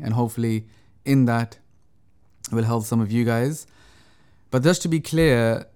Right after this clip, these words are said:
this podcast, I don't want it to be motivational.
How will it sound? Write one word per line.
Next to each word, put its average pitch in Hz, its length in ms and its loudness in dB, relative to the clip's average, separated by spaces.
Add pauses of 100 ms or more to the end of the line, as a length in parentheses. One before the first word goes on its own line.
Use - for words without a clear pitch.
(140)
this 147 240 -2
podcast, 127 720 -2 (300)
I 131 140 2
don't 139 240 4
want 135 160 2
it 123 140 -2
to 123 120 -4
be 113 540 0 (580)
motivational. 123 1080 2